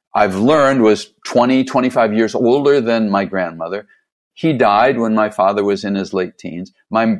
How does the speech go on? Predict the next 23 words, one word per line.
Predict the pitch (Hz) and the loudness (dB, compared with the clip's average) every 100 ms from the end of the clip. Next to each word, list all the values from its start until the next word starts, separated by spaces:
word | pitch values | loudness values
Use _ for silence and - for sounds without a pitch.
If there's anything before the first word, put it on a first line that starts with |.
| - | -2
grandmother | 117 160 139 110 110 | 0 0 2 0 2
was | 113 110 | 0 2
a | 113 101 | 0 0
very | 80 110 127 127 110 | 0 2 4 4 2
stern | 104 - - 117 110 98 | -2 -8 -2 -2 0 -2
lady, | 95 104 90 76 - _ _ _ - | 0 0 -2 -8 -16 _ _ _ -8
and | 104 101 92 87 - _ _ _ _ _ | -4 -2 -4 -6 -12 _ _ _ _ _
you | 107 131 | -2 -2
did | 131 117 | 0 0
not | 120 - - | 0 0 0
cross | 113 92 - | 0 0 -2
her. | 98 127 - _ - | -8 -8 -14 _ -8
And | 98 | -4
I | |
imagine | 101 127 131 127 120 | 0 2 2 0 0
that | 113 | 0
young | 117 131 143 123 | 0 0 0 2
Bobby | 127 147 120 90 90 - _ _ _ _ | 4 4 2 -2 -6 -10 _ _ _ _
had | - 131 113 | 0 2 4
to | 104 | 0
toe | - 135 123 107 | 0 2 2 2
a | 98 92 | -2 -4
very | 120 135 120 104 | 0 2 4 0